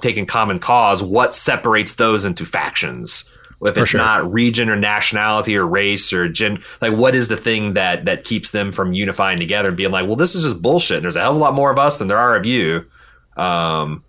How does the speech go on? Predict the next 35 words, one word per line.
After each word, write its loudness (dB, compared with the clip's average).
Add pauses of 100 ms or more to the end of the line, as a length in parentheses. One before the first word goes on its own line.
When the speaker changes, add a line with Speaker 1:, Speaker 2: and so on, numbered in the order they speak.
(160)
Speaker 2:
Is 0
it -2
the 0
lottery? 4 (280)
Is -4
it 0
that 2
simple? 2
Is 0
it 0
just, 0
like, 0
th-, -2
everybody 4
Speaker 1:
That's 4
what 4
I'm 4
Speaker 2:
thinks 4
Speaker 1:
saying. 2
I, 2
Speaker 2:
they 4
Speaker 1:
I 2
Speaker 2:
have 2
Speaker 1:
feel 4
Speaker 2:
the 4
Speaker 1:
like 2
it's 0
Speaker 2:
opportunity 4
to 0
cross 2
the 0
gap 0 (240)
between 0
classes? 2
Speaker 1:
Yeah. 2